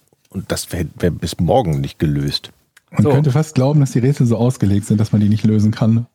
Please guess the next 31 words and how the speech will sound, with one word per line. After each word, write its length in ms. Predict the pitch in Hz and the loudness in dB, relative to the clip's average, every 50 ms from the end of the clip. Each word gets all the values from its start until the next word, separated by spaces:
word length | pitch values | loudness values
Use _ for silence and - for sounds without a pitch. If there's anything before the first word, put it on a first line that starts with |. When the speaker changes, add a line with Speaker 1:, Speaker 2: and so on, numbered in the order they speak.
| _ _ _ _ - _ - _ - | _ _ _ _ -20 _ -14 _ -2
Speaker 2:
Oder 140 | - 104 - | 0 2 2
Speaker 3:
Wir 60 | 233 | 2
Speaker 2:
fast 120 | - 131 202 | 2 2 2
Speaker 3:
kommen 220 | 208 202 202 202 | 2 2 2 2
Speaker 2:
nicht. 180 | 208 180 160 139 - _ _ _ | 2 0 -2 -4 -10 _ _ _
Speaker 3:
zum 360 | - - - 180 180 175 151 - - 123 - | -8 -2 0 0 0 0 -2 -4 -8 -10 -6
Patreon, 760 | - - 190 196 - - 156 147 131 120 113 113 113 110 123 | -2 0 0 0 0 2 2 4 4 4 4 2 2 0 -2
ähm, 920 | 127 - 127 123 120 120 117 117 113 110 110 107 104 101 101 98 98 95 92 - - - - - - - - - - _ | -2 -2 0 0 0 2 2 0 0 0 0 -2 -2 -2 -4 -6 -6 -8 -10 -12 -16 -18 -20 -20 -20 -20 -20 -20 -20 _
zur 200 | - - 120 113 | -10 -6 -6 -6
Patreon-Rubrik, 880 | - - 131 139 139 - 117 104 104 101 98 98 92 - 123 160 - - | -2 -2 -2 -2 -2 0 0 0 0 0 -2 -6 -4 -2 -2 -2 -2 0
euren 360 | - 113 117 107 110 104 95 | 0 0 2 2 2 2 0
Fragen. 560 | - - - - 113 120 143 147 123 110 104 | -2 -6 -8 -6 -4 -2 -2 0 0 0 0
An 100 | - 110 | 0 2
der 100 | 101 120 | 2 2
Stelle 220 | 123 - - 135 123 | 0 0 0 0 2
sei 200 | 113 120 107 - | 2 2 0 0
auch 60 | 123 | -2
schon 180 | - - 135 123 | -2 0 2 4
mal, 300 | 123 120 120 117 117 113 - - - - - - - - - - - - - | 4 4 4 2 0 -2 -6 -12 -20 -20 -20 -20 -20 -20 -20 -20 -16 -6 -2
ähm, 320 | 123 120 113 113 113 117 - - | 2 2 4 4 4 2 0 -4
kurz 500 | - - 147 143 135 - - - - - - | -2 0 0 0 0 -2 -6 -10 -10 -10 -6
angemerkt, 540 | - - 139 160 160 151 147 139 135 127 - | -2 0 2 4 4 4 4 4 2 2 0
dass 160 | 127 - - | -4 -2 0
wir 80 | - 127 | 2 2
uns 200 | 123 120 - - | 2 2 0 -2
was 140 | 117 113 - | -4 -4 -4
überlegt 400 | 110 113 113 110 127 135 - - | -4 -4 -2 -2 -2 -2 -2 -2
haben, 160 | 131 123 120 | 0 0 0
auch 100 | 117 113 | -2 -4
für 140 | - - 117 | -4 -6 -8
Patreon, 680 | - - 131 131 143 - - 143 139 131 127 131 131 | -6 -4 -4 -4 -4 -4 -2 0 2 2 4 2 2